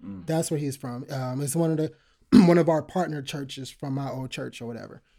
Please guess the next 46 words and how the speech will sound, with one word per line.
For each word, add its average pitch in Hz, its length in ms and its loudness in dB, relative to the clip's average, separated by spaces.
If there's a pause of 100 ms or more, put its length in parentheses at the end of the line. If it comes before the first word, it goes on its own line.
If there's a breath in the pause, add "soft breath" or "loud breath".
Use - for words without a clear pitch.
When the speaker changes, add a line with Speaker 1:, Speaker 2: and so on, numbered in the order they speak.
(160)
Speaker 2:
He, 180 280 4
uh, 143 320 -2
he's 170 300 0
on 160 80 0
my 151 100 -4
Instagram 135 420 -8
and 127 120 -6
he's 151 200 -4
like, 143 120 -8
"Hey 185 160 -2
man, 170 180 -2
you 170 100 -2
know, 160 460 -2
I 147 100 -4
don't 156 220 -4
really 156 120 -4
know 151 180 -6
what 147 180 -6
I 147 60 -6
can 139 180 -8
do 156 180 0
to 147 60 -6
help, 185 340 -2 (280 soft breath)
but 143 320 -2 (240 soft breath)
what's 156 180 0
your 165 100 2
Cash 220 340 2
App?" - 220 -8 (140)
So - 100 -10
he, 156 160 -2
he 170 200 0
sent 180 180 2
me, 160 60 0
like, 160 100 -6
a 143 60 -8
hundred 170 220 -2
bucks. - 440 -8
Speaker 1:
Mm. 123 200 -4
Speaker 2:
And 95 100 -8
so 160 140 0
I'm 190 180 0
like, 190 280 0
"Dude, 202 220 4
like, 156 140 0
I 180 120 2
don't," 190 180 2